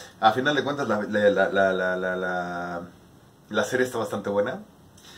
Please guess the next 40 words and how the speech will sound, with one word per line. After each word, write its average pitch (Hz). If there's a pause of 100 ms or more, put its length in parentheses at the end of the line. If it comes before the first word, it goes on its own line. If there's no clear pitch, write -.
(160)
Sí -
me 113
gusta, 147
sí 120
me, 85
sí 104
me 101
termina 98
de 82
enganchar 85
y 101
espero 101 (140)
poder 92
verlos 87
más. - (560)
Ma-, 101
más 110
adelante, 92
una 101
tercera -
temporada -
próxima. - (580)
Este, 110
bueno, 113
por 101
cierto, 127
ya 110
está -
próximo 107
para 107
salir 107
Nanatsu 110
no 107
Taizai. 110 (360)
La 101
tercera 135
va 120
a 117
ser, 117
este, 90